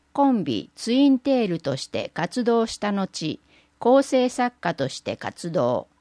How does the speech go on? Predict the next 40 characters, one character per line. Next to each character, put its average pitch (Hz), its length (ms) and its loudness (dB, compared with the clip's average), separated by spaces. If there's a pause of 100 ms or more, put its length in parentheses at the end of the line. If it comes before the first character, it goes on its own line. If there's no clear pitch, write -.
(580)
イ 208 140 -2
ベ 254 160 2
ン 247 100 0
ト、 196 400 0
テ 269 120 0
レ 233 160 2
ビ、 107 300 -4 (120)
ラ 233 180 2
ジ 175 220 -4
オ、 - 260 -4 (100)
広 247 260 4
告 220 280 -4
な 208 160 -2
ど、 110 260 -4 (260)
幅 262 300 2
広 262 320 2
く - 140 -4
活 - 300 -10
躍 151 240 -4
す - 180 -12
る。 104 220 -12 (760)
漫 254 340 4
才、 240 340 0 (100)
新 262 400 2
喜 277 140 0
劇 226 260 -2
の 113 160 0
脚 - 300 -6
本 175 320 0
や、 135 240 0 (320)
エ 208 140 0
ム 269 160 4
ワ 262 180 4
ン 247 80 2
グ 233 120 0
ラ 226 160 2
ン 214 100 0
プ 165 180 -4
リ 110 140 -6
等、 117 360 -2